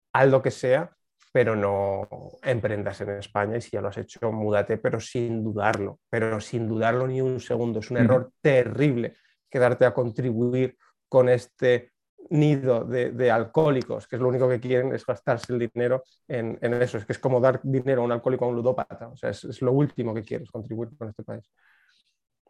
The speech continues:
Speaker 2: Sí, bueno, nos hemos metido mucho en la parte de política, esto en teoría era más sobre, un poquito sobre ventas, pero bueno, al final todo está muy relacionado, ¿no? El entorno político define cómo se emprende, define cómo se vende y cómo se consigue que las empresas tiren para adelante.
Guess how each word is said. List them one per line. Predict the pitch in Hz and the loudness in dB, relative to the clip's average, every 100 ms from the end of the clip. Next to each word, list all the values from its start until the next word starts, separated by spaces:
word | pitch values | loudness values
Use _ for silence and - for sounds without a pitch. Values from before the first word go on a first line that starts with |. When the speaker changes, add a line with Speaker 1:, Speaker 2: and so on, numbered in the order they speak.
| - | -14
Speaker 2:
Sí, | - 98 92 | -2 2 4
bueno, | 104 92 | 4 4
nos | 95 | 2
hemos | 110 | 4
metido | 117 113 117 | 4 4 2
mucho | 107 107 | 4 4
en | 104 98 101 113 | 4 4 2 0
la | 104 | 0
parte | 107 110 | 0 0
de | 110 | 0
política, | 104 113 127 | 0 0 -2
esto | 107 104 | -2 -6
en | 95 | -4
teoría | 98 98 | 2 4
era | 98 | 4
más | 98 | 2
sobre, | - 98 92 92 | 2 4 4 4
un | 101 | 2
poquito | 104 104 | -2 -2
sobre | 113 101 | 0 4
ventas, | 113 120 123 | 4 2 -2
pero | - 98 | -2 -2
bueno, | 107 | -2
al | 90 | -4
final | 101 104 117 - _ - - _ | -4 -4 -6 -12 _ -20 -20 _
todo | 120 120 | 6 8
está | 131 | 8
muy | 127 | 6
relacionado, | 120 101 101 98 87 85 | 6 4 4 2 0 -2
¿no? | 98 104 _ _ _ | -2 -6 _ _ _
El | - 92 | -4 -2
entorno | 90 104 110 | 2 4 4
político | 107 117 117 120 120 | 2 0 0 0 0
define | 95 101 104 | 2 0 -2
cómo | 107 104 | -2 -2
se | |
emprende, | 107 101 131 135 143 127 | -2 2 2 2 0 -2
define | 98 98 98 98 95 92 | -6 -6 -4 -2 -2 -2
cómo | - 95 95 | -2 0 0
se | 101 98 | 4 4
vende | 104 135 143 151 - _ _ _ _ _ _ _ _ - | 6 4 4 2 0 _ _ _ _ _ _ _ _ -14
y | - | -6
cómo | 107 95 98 | -2 0 0
se | 95 92 92 95 95 | 2 2 4 4 2
consigue | 95 92 101 98 | -2 -6 -4 0
que | 107 | 0
las | 87 | 0
empresas | 95 98 101 104 - | -2 -2 -2 -4 0
tiren | 98 92 | 2 2
para | 87 85 | 2 4
adelante. | 87 90 - | 4 2 -2